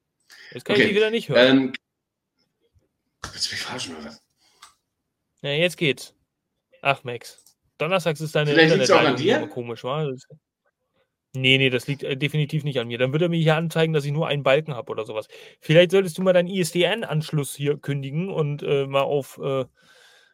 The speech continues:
Speaker 1: besseres Internet <laughs> umsteigen.
Speaker 2: Ein Gigabit Leitung von Wöderföhn. Ähm, hörst du mich jetzt?
Speaker 1: Aber läuft.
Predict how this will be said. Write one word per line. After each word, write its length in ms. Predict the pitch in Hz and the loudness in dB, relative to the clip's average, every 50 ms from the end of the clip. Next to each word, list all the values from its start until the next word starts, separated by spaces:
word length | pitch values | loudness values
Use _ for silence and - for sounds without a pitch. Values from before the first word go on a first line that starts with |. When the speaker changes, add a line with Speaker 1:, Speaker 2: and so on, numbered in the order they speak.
| - | -4
Speaker 1:
besseres 340 | - 139 143 139 156 147 127 | -2 -2 -2 0 -2 -4 -4
Internet 360 | 151 143 170 156 120 135 123 | -2 2 2 2 2 2 -2
<laughs> 0 | |
umsteigen. 580 | 104 131 - - - - - - 151 - - 156 - - - - - _ _ _ _ _ _ _ _ - 156 _ - - - _ _ - - _ _ - - | -2 -6 -6 -8 -10 -8 -6 -8 -8 -8 -10 -14 -14 -12 -14 -14 -14 _ _ _ _ _ _ _ _ -20 -20 _ -16 -16 -16 _ _ -20 -20 _ _ -10 -4
Speaker 2:
Ein 180 | 131 156 185 | -4 -2 -2
Gigabit 380 | - 170 165 185 - - 117 110 | -4 -4 0 0 0 0 0 -2
Leitung 420 | 110 107 101 101 90 85 - - | -2 -2 -2 -4 -8 -8 -10 -12
von 400 | _ - 127 127 131 123 120 127 | _ -6 -4 -4 -4 -4 -4 -4
Wöderföhn. 680 | 156 175 185 180 143 - - - 117 107 98 92 - - - - - - - - - - | -2 -2 0 0 -2 -4 -4 -6 -6 -6 -6 -6 -8 -14 -20 -20 -20 -20 -20 -20 -18 -8
Ähm, 560 | - 120 127 135 139 143 139 - - - - - - - - 82 | -2 2 2 2 2 0 -4 -8 -12 -20 -20 -20 -20 -20 -20 -18
hörst 280 | - - 151 180 - - | -12 -8 -6 -6 -6 -4
du 60 | 117 | -6
mich 100 | 101 - | -8 -6
jetzt? 240 | 90 85 80 - - | -8 -10 -10 -4 -2
Speaker 1:
Aber 120 | 147 147 | 0 2
läuft. 280 | 135 120 110 - _ | 2 2 0 -2 _